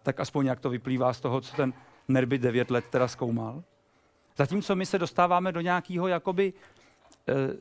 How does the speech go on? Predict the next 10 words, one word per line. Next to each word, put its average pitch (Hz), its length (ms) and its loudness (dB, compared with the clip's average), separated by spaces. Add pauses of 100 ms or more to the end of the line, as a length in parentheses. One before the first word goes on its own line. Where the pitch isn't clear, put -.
(140)
levohemisférového 170 1000 2
popisu. - 420 -6 (920)
A 120 160 0
uniká 180 400 4
nám 180 180 2
vůbec 160 360 -4
funkce 143 400 -2
celé 151 220 -4
pravé 143 220 0
hemisféry, 117 560 -4